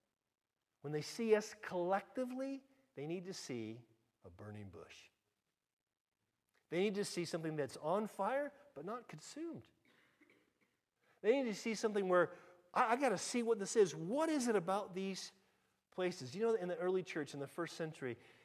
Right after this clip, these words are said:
the, the, the, the sec-, the secular critics, the, the, the Roman critics would look at the Christians and they would go, "Man, these people, they do some odd things, but oh, how they love one another." They couldn't deny it.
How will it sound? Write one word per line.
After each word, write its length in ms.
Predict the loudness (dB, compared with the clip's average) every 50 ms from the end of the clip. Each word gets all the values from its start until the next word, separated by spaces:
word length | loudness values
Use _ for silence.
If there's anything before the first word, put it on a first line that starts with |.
| _ -10
the, 140 | -8 -6 -4
the, 220 | -2 -2 -2 -2 -2
the, 260 | -4 -4 -4 -4 -6 -10 -14 -20 _ _ _ _ _ _ _ -8
the 60 | -6
sec-, 440 | -2 2 2 2 2 2 -4 -8 -6
the 100 | -6 -6
secular 440 | -2 -2 -2 -2 0 2 2 2 2
critics, 480 | 0 -2 -2 0 0 -2 -4 -10 -10
the, 220 | -8 -6 -6 -6 -4 -2
the, 220 | -2 -2 -2 -4 -4
the 120 | -4 -2 2
Roman 380 | 4 6 6 6 6 4 2
critics 500 | 0 -2 0 2 4 4 2 0 -4 -6
would 200 | -4 -4 -4 -2
look 500 | -2 8 12 12 12 12 12 8 -4 -12 -16 -6 0
at 460 | 4 4 6 6 4 2 -2 -10 -16 -16 -18 _ _ _ _ _ _ _ _ _ _ -8
the 80 | -8
Christians 580 | -6 -4 -4 -2 -2 -2 -4 -6 -6 -6 -8 -8
and 100 | -6 -6
they 100 | -4 -4
would 180 | -2 -4 -4
go, 160 | -4 -6 -6 -6
"Man, 260 | -6 -8 -6 -6 -4
these 180 | -4 -6 -6
people, 440 | -8 -10 -10 -8 -4 -2 -2 -2 -2 -4 -4
they 100 | -6 -4
do 160 | -4 -6 -6
some 180 | -6 -8 -8 -6
odd 240 | -4 -4 -4 -4
things, 300 | -6 -6 -6 -6 -6 -8 -8
but 180 | -10 -12 -12 -12 -14
oh, 300 | -12 -10 -8 -8 -8 -10 -8
how 220 | -4 -4 -4 -2 -4
they 240 | -4 -4 -4 -4 -6 -8 -14 -20 _ _ _ -20 -16 -14
love 360 | -10 -8 -6 -4 -4 -6 -8 -10 -16 -20 _ _ _
one 180 | -12 -10 -10
another." 320 | -10 -12 -14 -16 -18 -18 -20 -20 _ _ _ _ _ _ _ _ _ _ _ _ _ _ _ _ _ _ _ _ _ _ _
They 80 | -14
couldn't 280 | -10 -6 -4 -4 -4 -4
deny 300 | -4 -6 -6 -6 -8 -8
it. 160 | -8 -10 -12